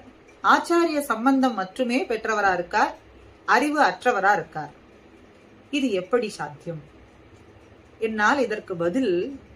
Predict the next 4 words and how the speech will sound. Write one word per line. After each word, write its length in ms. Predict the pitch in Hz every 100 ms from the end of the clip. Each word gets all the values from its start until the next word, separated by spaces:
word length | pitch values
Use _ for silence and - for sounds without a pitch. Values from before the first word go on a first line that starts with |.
| - -
"பாப 460 | 196 226 330 330 330
க்ஷீணம் 680 | 311 - 226 240 226 247 359 - 175
ஆகாம 520 | 214 233 214 202 180 240
யாதே" 560 | 214 160 151 143 180